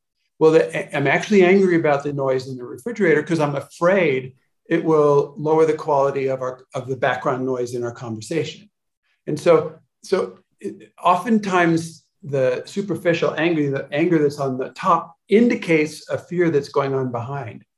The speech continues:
But if it's not okay to feel angry, you'll never find the fear.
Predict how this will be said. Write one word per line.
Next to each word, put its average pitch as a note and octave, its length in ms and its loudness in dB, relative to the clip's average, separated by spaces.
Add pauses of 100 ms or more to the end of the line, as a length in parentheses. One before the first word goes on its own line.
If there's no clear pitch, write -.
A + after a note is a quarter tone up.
(360)
But E3 100 2
if D#3+ 80 4
it's D3 140 -6
not F3+ 240 6
okay E3+ 180 0
to D#3 100 2
feel D#3+ 320 0
angry, D#3+ 360 0
you'll D3+ 180 0
never D3+ 260 0
find C#3+ 320 -6
the B2+ 60 -12
fear. - 480 -8